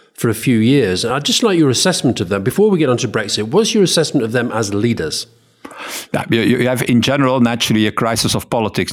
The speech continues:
Speaker 2: It's not a unique, uh, British problem, but your electoral system makes it, uh, <laughs> more, more visible. The, the, the crisis of politics that you see is everywhere in Europe, but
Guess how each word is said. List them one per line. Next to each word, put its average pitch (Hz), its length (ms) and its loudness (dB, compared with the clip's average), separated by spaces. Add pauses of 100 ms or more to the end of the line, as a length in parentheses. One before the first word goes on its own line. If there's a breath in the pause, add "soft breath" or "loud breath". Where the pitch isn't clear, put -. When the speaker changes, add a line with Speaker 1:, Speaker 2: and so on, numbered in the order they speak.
(120)
Speaker 2:
It's 139 240 0
not 160 180 2
a 120 60 2
unique, 104 560 2
uh, 95 160 0
British 104 340 0
problem, 107 520 0
but 160 420 0
your 101 580 2
electoral 117 400 -2
system - 600 0 (260 loud breath)
makes 175 420 0
it, 104 320 -2
uh, 107 240 -2
<laughs> - 80 -2
more, 135 520 2 (340 loud breath)
more 143 180 2
visible. 117 760 0 (400 soft breath)
The, 101 140 2
the, 107 140 0
the 131 120 0
crisis 208 400 0
of 143 200 -4
politics 170 500 0 (360 loud breath)
that 123 220 0
you 117 120 4
see 131 300 4
is 104 260 2
everywhere 165 480 2
in 170 100 2
Europe, 196 380 2
but 139 280 0